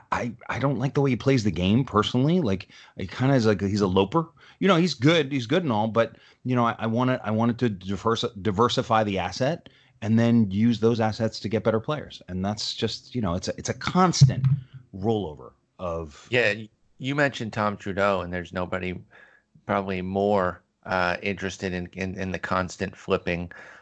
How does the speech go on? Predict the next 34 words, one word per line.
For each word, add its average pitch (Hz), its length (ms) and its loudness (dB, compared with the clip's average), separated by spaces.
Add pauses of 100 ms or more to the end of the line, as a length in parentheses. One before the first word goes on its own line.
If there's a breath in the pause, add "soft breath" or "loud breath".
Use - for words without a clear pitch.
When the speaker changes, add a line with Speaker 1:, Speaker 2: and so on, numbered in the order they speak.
(160 loud breath)
Speaker 2:
of, 92 360 0
of 101 240 -2
trading. 90 320 -2
If 87 160 -8
you're 90 260 -2 (360 loud breath)
in 127 140 2
the 117 80 2
dynasty 110 600 -2
realm, 101 560 0
in 98 240 -8
the, 95 260 -6
uh, 90 260 -2 (500 soft breath)
in, 98 240 -4
in 101 380 -4
the 98 80 -4
quote 101 200 -2
unquote 98 360 -6
industry, 120 500 -2
then 104 180 -2
you're 87 80 -4
probably 90 340 -4
familiar 90 400 -10
with 90 120 -6
Tom 98 180 -2
Trudeau 110 320 0
and, 117 160 -6
and 98 260 -6
probably 113 240 0
have 107 140 -2
dealt 131 340 0 (380 soft breath)
with 90 180 -2
him 87 140 -6
because, 98 400 0
uh, 92 300 2